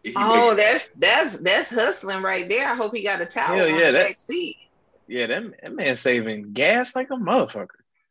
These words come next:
Speaker 1: He pull a lawnmower out the back of a Camry. And
Speaker 3: That
Speaker 1: I'm
Speaker 3: is
Speaker 1: like,
Speaker 3: efficient. That is, that is the definition of efficiency.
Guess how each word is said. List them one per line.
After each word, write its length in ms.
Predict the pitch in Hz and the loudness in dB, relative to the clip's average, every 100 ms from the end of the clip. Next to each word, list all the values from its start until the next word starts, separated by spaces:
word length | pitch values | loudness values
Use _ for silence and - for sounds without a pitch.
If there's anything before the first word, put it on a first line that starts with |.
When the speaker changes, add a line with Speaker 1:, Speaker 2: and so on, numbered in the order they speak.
| - | -16
Speaker 1:
He 100 | 165 | -10
pull 280 | - 139 110 | -2 0 0
a 80 | |
lawnmower 540 | 98 117 127 117 117 104 | 0 0 2 2 2 2
out 200 | 95 101 | 0 -4
the 100 | 92 | -8
back 340 | - 113 120 | -4 -2 -2
of 120 | 113 | -6
a 100 | 98 | -8
Camry. 640 | 85 - 135 131 104 80 73 _ _ _ - | -12 -10 -4 -2 -2 -8 -18 _ _ _ -6
And 160 | 107 | 2
Speaker 3:
That 120 | 262 | 4
Speaker 1:
I'm 60 | 349 | 6
Speaker 3:
is 80 | 180 | 4
Speaker 1:
like, 80 | 120 | 0
Speaker 3:
efficient. 640 | - - 240 233 120 - | -2 0 2 2 -4 -2
That 280 | 202 370 381 | 0 0 0
is, 160 | 247 202 - - - _ | -2 -4 -8 -10 -12 _
that 160 | 269 403 | 2 2
is 120 | 254 | 0
the 100 | 190 | -2
definition 1000 | 151 147 214 277 262 226 226 214 202 156 | -2 2 2 2 -2 -2 -2 -2 -6 -6
of 160 | 160 143 | -6 -4
efficiency. 840 | 170 - 214 208 151 120 - 151 | -6 -2 -2 0 -4 -6 -10 -16